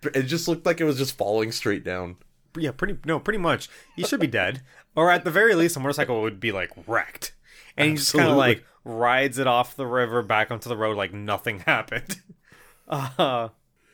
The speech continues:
Speaker 2: they just, you know what it feels like? It feels like they had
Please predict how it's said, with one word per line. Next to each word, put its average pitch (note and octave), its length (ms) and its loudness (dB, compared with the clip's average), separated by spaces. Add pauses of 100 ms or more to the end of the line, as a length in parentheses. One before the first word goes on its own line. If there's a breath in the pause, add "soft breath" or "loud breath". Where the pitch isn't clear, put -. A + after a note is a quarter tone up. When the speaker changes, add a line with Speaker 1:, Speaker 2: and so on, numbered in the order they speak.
(420 soft breath)
Speaker 2:
they D#3+ 120 2
just, E3+ 240 -4
you F3 120 0
know G3+ 80 2
what G3+ 60 4
it F#3 60 2
feels D#3+ 300 2
like? D3+ 200 2
It C3 60 -6
feels D#3 200 -2
like D3+ 140 2
they B2+ 160 2
had A2 360 0